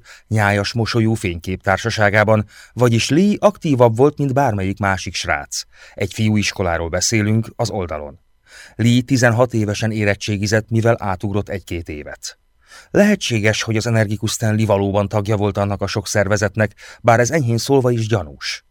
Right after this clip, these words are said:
Az még hihető, hogy a Szónokok klubjának elnökeként tevékenykedett, ahogy a sakklub tagjaként is könnyű elképzelni, de tényleg ő lett volna a David Clinton jogi hírlapjának szerkesztője?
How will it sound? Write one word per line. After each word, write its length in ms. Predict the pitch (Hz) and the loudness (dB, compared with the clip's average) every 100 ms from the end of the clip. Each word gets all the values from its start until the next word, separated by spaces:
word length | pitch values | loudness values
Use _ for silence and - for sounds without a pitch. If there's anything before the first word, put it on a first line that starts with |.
| _ _ - - | _ _ -12 -2
Az 120 | 107 | 0
még 200 | 107 104 | 2 0
hihető, 580 | - 127 117 - 113 120 - | 2 2 2 2 2 2 -4
hogy 140 | - 104 | -6 -4
a 80 | 92 | -2
Szónokok 480 | - 113 107 110 | 0 0 0 -2
klubjának 540 | 104 113 104 104 104 - | -2 -2 2 2 2 0
elnökeként 580 | 113 107 104 101 107 98 | 0 0 0 -2 -2 -2
tevékenykedett, 840 | 104 101 92 98 95 101 107 - - - | -2 -2 -2 -4 -2 -2 -2 -4 -20 -10
ahogy 300 | - 107 107 | -4 -2 0
a 40 | |
sakklub 500 | 104 - 123 - 123 | 2 4 2 2 -4
tagjaként 600 | - 113 110 110 110 101 | 0 0 2 0 0 -2
is 140 | 110 101 | -2 -4
könnyű 340 | - 95 85 | -2 -4 -4
elképzelni, 720 | 87 90 107 101 101 104 107 98 - _ _ | -4 -4 -2 -2 2 2 2 -2 -10 _ _
de 120 | 113 | -2
tényleg 420 | - 107 151 202 | 0 0 4 4
ő 100 | 185 | 4
lett 180 | 160 147 | 4 2
volna 300 | 131 135 120 | 2 2 2
a 60 | 113 | 2
David 300 | 113 110 107 | 2 2 0
Clinton 420 | 107 110 101 104 | 0 0 0 0
jogi 280 | 98 104 104 | 0 -2 -4
hírlapjának 720 | 92 107 101 92 98 95 92 | -2 0 0 0 0 -2 -2
szerkesztője? 800 | - 82 - 85 - 85 73 | -4 -4 -6 -8 -8 -10 -12